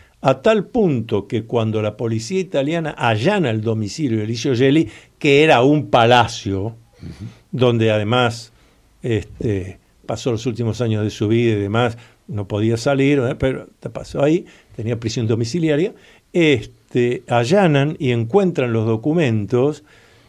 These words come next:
Speaker 1: Era una logia que tenía quinientos miembros en todo el mundo, un delirio, eso no existe, fue un invento de él.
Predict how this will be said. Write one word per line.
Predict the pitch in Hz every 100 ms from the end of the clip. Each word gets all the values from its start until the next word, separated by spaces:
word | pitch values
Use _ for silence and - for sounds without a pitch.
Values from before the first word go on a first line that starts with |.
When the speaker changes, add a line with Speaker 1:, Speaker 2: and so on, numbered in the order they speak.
| _ - _ _ _ _ _ _ _ -
Speaker 1:
Era | 190 180
una | 175 196
logia | 262 - 139
que | 123
tenía | 117 127 147 131 117 98 98 - - _ _ _ _ _ _ _ _ _
quinientos | - 135 165 160 127 123
miembros | 143 175 190 139 123 120
en | 113
todo | 135 147
el |
mundo, | 285 339 151 185
un | 330
delirio, | 190 107 147 160 110 123
eso | - 147
no |
existe, | 110 - 131 120 - -
fue | 294 349
un |
invento | 185 160 135 104
de | 101
él. | 87